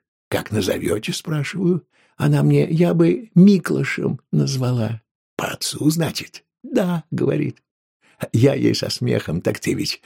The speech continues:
Миклашем одного сынка уже назвала?" А пирожка мне: "Это верно, но я бы их всех с радостью по отцу называла". И вдруг покраснела,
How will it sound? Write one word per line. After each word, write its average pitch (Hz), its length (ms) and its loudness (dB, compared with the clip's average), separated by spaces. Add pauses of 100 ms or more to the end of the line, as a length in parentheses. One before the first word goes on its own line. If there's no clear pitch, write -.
(180)
Миклашем 110 680 0
одного 107 340 -2
сынка 107 380 -6
уже 117 340 -2 (100)
назвала?" 98 600 0 (540)
А 143 140 -2
пирожка 156 440 2
мне: 143 300 2 (400)
"Это 254 320 0
верно, 160 580 2 (300)
но 156 80 2
я 160 160 6
бы 160 100 6
их 170 160 2
всех - 520 -4
с - 100 -6
радостью 120 600 -4
по 131 180 -4
отцу - 360 -6
называла". 113 720 0 (640)
И 165 80 4
вдруг 170 320 0
покраснела, 208 1040 -2